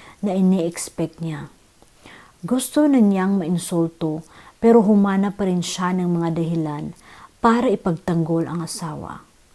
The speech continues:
Kulang ka sa pagresponde. Sisi niya sa sarili. Inapuhap niya ang garter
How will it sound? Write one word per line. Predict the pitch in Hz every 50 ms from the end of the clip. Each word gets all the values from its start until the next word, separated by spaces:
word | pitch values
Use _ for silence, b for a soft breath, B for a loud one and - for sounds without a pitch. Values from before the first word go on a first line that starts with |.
| B B B B B B B B B
Kulang | B - 214 220 226 240 233 226 220 -
ka | - 190 190 190 185
sa | - 202 -
pagresponde. | - 170 170 165 165 170 160 - - - 165 160 156 151 151 127 90 87 - _ _ b b b b b b b b b
Sisi | - - - 220 220 220 220 - 226 208
niya | 196 185 175 180 180
sa | 175 - - - 175 165
sarili. | 160 160 156 151 - - 175 175 - _ _ _ _ b b b b b b b b b b b b b
Inapuhap | 226 226 240 233 233 269 302 285 320 339 330 -
niya | 226 220 208 165 156
ang | 180 185 175
garter | 190 180 165 175 175 - 202 185